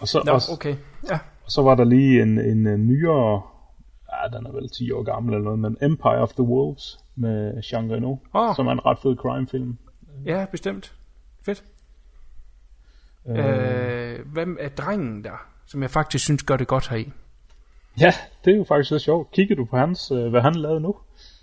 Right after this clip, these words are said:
Speaker 2: Ja, han er jo blevet et eller andet effekt wizard.
Speaker 1: Ja, han har lige lavet, øh,
Speaker 2: Apropos computereffekter, som du, øh,
Speaker 1: Ja.
Speaker 2: godt kunne lide. <laughs>
Speaker 1: Men det er da ikke, øh, det er jo ikke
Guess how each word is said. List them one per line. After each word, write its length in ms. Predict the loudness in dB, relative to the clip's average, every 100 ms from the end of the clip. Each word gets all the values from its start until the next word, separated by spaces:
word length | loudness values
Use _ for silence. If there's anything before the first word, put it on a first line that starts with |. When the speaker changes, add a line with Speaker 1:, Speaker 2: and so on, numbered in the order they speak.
| _ _
Speaker 2:
Ja, 380 | -4 -2 0 0
han 200 | 0 0
er 60 | 0
jo 100 | 0
blevet 200 | -2 -2
et 80 |
eller 140 | -2 -2
andet 300 | -2 -2 -4
effekt 320 | -6 -8 -6
wizard. 440 | -2 -2 -2 -8 -12 -4
Speaker 1:
Ja, 100 | 0
han 140 | 0
har 60 | -2
lige 220 | -4 -2
lavet, 440 | 2 4 4 4 4
øh, 60 |
Speaker 2:
Apropos 260 | 4 0 0
computereffekter, 720 | -2 -2 0 0 -2 -4 -6
som 180 | -8 -4
du, 140 | -4 -4
øh, 200 | -4 -4 -6 -12 -20 -6
Speaker 1:
Ja. 60 | 2
Speaker 2:
godt 140 | 2 2
kunne 180 | -2
lide. 100 | -2 -6 -8 -8 -4 -6 -6 -8
<laughs> 600 | -12 -12 -20 _ 2 6
Speaker 1:
Men 140 | 8
det 80 | 8
er 40 |
da 80 | 8
ikke, 200 | 6 4 2
øh, 40 | 2 -4 -2
det 60 | 4
er 40 |
jo 40 | 4
ikke 200 | 4